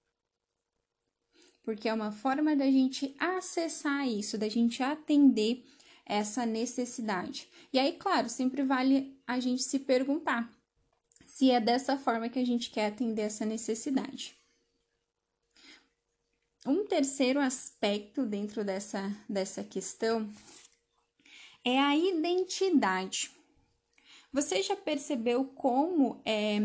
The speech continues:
o que a gente come muitas vezes faz parte da nossa identidade?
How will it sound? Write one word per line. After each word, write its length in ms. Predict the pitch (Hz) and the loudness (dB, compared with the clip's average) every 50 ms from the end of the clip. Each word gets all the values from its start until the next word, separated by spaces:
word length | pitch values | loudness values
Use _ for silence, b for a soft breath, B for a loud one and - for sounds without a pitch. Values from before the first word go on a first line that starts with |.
| 214 208 - - b b b b b b b b _ _ _ _ _ _ _ _ - | -2 -2 -6 -8 b b b b b b b b _ _ _ _ _ _ _ _ -8
o 100 | 240 233 | -8 -8
que 300 | - - - 285 311 359 | -8 -6 -6 -4 -2 0
a 100 | 359 302 | 2 2
gente 500 | 269 262 254 262 269 262 - - - - | 4 4 4 4 2 2 0 -2 -4 -6
come 420 | - 262 254 262 269 269 247 226 | -4 0 2 4 4 4 4 2
muitas 420 | 226 226 233 247 262 262 240 233 | 0 -2 -2 -2 -4 -4 -4 -2
vezes 360 | 226 220 220 233 226 214 - - | 0 0 0 0 0 -2 -2 -2
faz 340 | - 233 208 220 - - | -4 -2 2 4 4 4
parte 540 | - - - 247 240 247 254 269 269 - 254 | 4 2 -4 -4 -4 -4 -4 -6 -8 -8 -6
da 160 | 214 220 214 | -6 -4 -4
nossa 480 | 220 214 208 220 233 254 - - - 226 | -4 -4 -4 -4 -2 0 2 2 2 0
identidade? 1040 | 214 208 190 208 196 196 202 - - 202 196 220 220 220 226 208 185 - - - | -2 -4 -2 -2 -4 -4 -4 -6 -6 -4 -4 -2 -2 -2 -4 -4 -4 -4 -6 -6